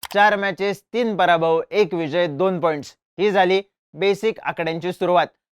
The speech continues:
मॅचेस चेस करताना हारल्या. साहजिकच जबाबदार धरण्यात आलं थालाला, कारण त्याच्या नावावर चार इनिंग्समध्ये शहात्तर रन्स आहेत. स्ट्राईक रेट आहे एकशे अडतीसचा. पण हे झाले एकट्या धोनीचे आकडे.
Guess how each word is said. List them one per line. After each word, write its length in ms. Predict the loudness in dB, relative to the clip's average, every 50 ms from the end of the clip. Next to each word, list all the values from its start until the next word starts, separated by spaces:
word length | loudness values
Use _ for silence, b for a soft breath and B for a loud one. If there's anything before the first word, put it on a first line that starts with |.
| _ -4
मॅचेस 420 | -4 -4 -2 0 -2 -2 -2 -2 0
चेस 200 | 0 0 0 2
करताना 380 | 0 -2 -2 0 -2 0 0 2
हारल्या. 320 | 2 2 2 2 0 0 0 _ _ _ -10
साहजिकच 520 | -8 -6 -4 -2 -4 -4 -2 -2 -2 -2 -2
जबाबदार 520 | -2 -2 -2 0 0 0 0 0 -2 -2
धरण्यात 420 | -2 -4 -6 -4 -2 -2 -2 0 0
आलं 180 | -2 -2 -2 -6 -6 -4
थालाला, 380 | -2 0 2 2 2 0 0 -4 _ _ _ -2
कारण 280 | 0 2 2 2 0 -4 _ _ _ _ _ -6
त्याच्या 260 | -6 -2 2 2 2
नावावर 460 | 2 2 2 4 4 4 2 2 0
चार 300 | -2 -2 0 2 2 2
इनिंग्समध्ये 540 | 2 0 -2 -4 -6 -6 -6 -4 -4 -4 -4
शहात्तर 480 | -6 -6 -6 -6 -6 -6 _ -4 -2 0
रन्स 300 | 0 -2 -2 -2 0 0
आहेत. 140 | 0 0 0
स्ट्राईक 640 | _ _ _ _ _ _ _ -6 -4 -4 -2 -2
रेट 200 | 0 0 2 2
आहे 220 | 2 2 2 0 -2 _ _ _ _ -2
एकशे 300 | -2 -2 -2 -2 -2 -2
अडतीसचा. 640 | 0 0 0 -2 -2 -2 -4 -6 -4 0 0 0 0 _ _ _ _ _ _ _
पण 100 | -6 -4
हे 360 | -4 -4 -4 2 4 6 6 6
झाले 280 | 6 2 2 2 2
एकट्या 560 | 0 0 -2 -4 -10 -12 _ _ 0 0 0
धोनीचे 480 | 0 0 -4 -6 -4 -4 -4 -2 0 0
आकडे. 320 | 0 0 0 -2 -2 -2